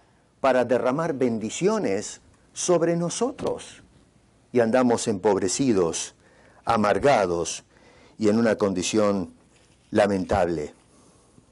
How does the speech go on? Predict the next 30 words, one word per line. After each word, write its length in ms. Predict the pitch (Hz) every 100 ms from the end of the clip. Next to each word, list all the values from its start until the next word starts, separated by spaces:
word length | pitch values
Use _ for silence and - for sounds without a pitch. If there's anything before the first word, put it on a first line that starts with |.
| _ _ _ _
Pablo 220 | 139 131 127
dice, 340 | 139 135 123 151
almas 460 | 170 160 139 - -
adúlteras, 1000 | 107 120 226 151 123 101 80 - - - _ _ _ _ _ _ _ _ _ _ _ _ _ _ -
personas 440 | 139 196 196 151
que 120 | 156
no 140 | 147 156
son 240 | 165 143
fieles 480 | 175 175 214 175 -
a 80 | 120
Dios. 640 | 185 240 143 - - - _ _ _ _ _ _ -
No 160 | 156 226
entienden 540 | 220 - 262 277 226
a 20 |
esta 160 | 180 180
altura 340 | 160 208 247
del 220 | 175 147 -
partido 560 | 135 123 220 185 139
que 140 | 143 143
el 200 | 143 127
tener 320 | 165 208 214
amistad 480 | 170 143 - 196 170
con 200 | 175 143
el 100 | 120
mundo, 600 | 196 220 123 107 90 - - -
buscar 400 | - 156 - 214
las 140 | 185 -
cosas 400 | 185 185 165 127
del 120 | 120
mundo, 360 | 139 175 147